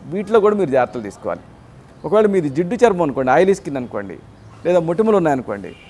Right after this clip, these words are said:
అప్పుడు ఈ బెడ్‌షీట్స్, పిల్లో కవర్స్ వీటిని మీరు తరచుగా మారుస్తూ ఉండండి. లేకపోతే వాటిపైన ఉండేటువంటి బ్యాక్టీరియా, చెమట, మృత కణాలు ఇవన్నీ కూడా తిరిగి చర్మం పైకి జారుతాయి, సమస్యను మరింత ఎక్కువ చేస్తాయి. కాబట్టి ప్రతి నాలుగు రోజులకు ఒకసారి బెడ్‌షీట్స్ని,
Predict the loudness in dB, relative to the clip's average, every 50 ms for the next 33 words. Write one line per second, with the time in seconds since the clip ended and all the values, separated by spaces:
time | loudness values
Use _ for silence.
0 | -20 -20 -20 -20 -20 -8 -6 -4 -2 0 2 2 2 0 -2 -2 -4 -4 -6 -6
1 | -6 -6 -6 -6 -4 -4 -4 -6 -6 -2 0 0 2 4 2 2 0 0 -4 -2
2 | 0 0 0 -2 -4 -6 -4 -4 -4 -4 -4 -4 -6 -8 -6 -4 -4 -4 -2 0
3 | 0 0 2 4 4 4 4 2 0 -4 -4 -4 -4 -6 -8 -10 -10 -4 -2 0
4 | 0 0 -2 -4 -4 -4 -4 -4 -4 -6 -10 -16 -20 -20 -20 -20 -20 -6 0 2
5 | 2 2 2 0 -2 -2 0 0 0 -2 -2 -4 -4 -6 -2 0 2 2 2 0
6 | -4 -6 -6 -4 -2 -2 0 0 -2 -2 -6 -6 -6 -6 -4 -2 -2 -2 -2 -2
7 | -4 -8 -8 -10 -10 -8 -6 -6 -4 0 0 0 0 0 -2 -6 -6 -6 -6 -6
8 | -4 -4 -4 -2 -2 -2 -2 -2 -4 -6 -10 -16 -20 -20 _ _ -6 -6 -4 -4
9 | -2 -2 0 0 0 0 0 4 4 4 6 6 4 2 2 0 -4 -12 -14 -16
10 | -20 -20 -20 -20 -20 -20 -20 -20 _ -10 -6 -6 -4 -6 -4 -4 -2 0 0 0
11 | 0 0 -2 -4 -4 -4 -4 -2 0 0 -2 -2 -6 -10 -14 -14 -14 -20 -20 -20
12 | -20 -20 -20 -20 -8 -2 0 2 2 2 2 0 -2 -2 -2 -2 -4 -4 -4 -4
13 | -4 -4 -2 0 2 4 6 6 6 6 6 6 6 6 6 4 0 -2 -6 -6
14 | -6 -6 -4 -4 -4 -4 -4 -6 -6 -6 -8 -8 -8 -8 -10 -10 -10 -10 -10